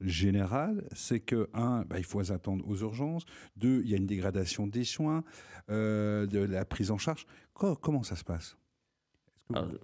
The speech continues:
Speaker 2: oui, je crois qu'il est, il est difficile de parler de, de dégradation de la prise en charge dans les services d'urgence. Je pense qu'au contraire, les services d'urgence améliorent, euh, la prise en charge des patients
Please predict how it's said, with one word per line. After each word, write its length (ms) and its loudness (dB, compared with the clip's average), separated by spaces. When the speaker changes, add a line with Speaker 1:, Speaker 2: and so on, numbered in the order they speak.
Speaker 2:
oui, 280 4
je 100 -2
crois 100 0
qu'il 160 2
est, 160 6
il 100 6
est 60 4
difficile 480 2
de 100 4
parler 320 0
de, 280 -2
de 140 -2
dégradation 600 0
de 60 -2
la 80 -2
prise 200 -8
en 80 -2
charge 200 -4
dans 80 -6
les 100 0
services 320 -6
d'urgence. 420 -4
Je 60 -16
pense 200 -6
qu'au 140 -4
contraire, 520 0
les 100 2
services 360 -2
d'urgence 500 -4
améliorent, 720 0
euh, 160 -8
la 120 -8
prise 260 -6
en 60 -2
charge 360 -4
des 80 -4
patients 560 -2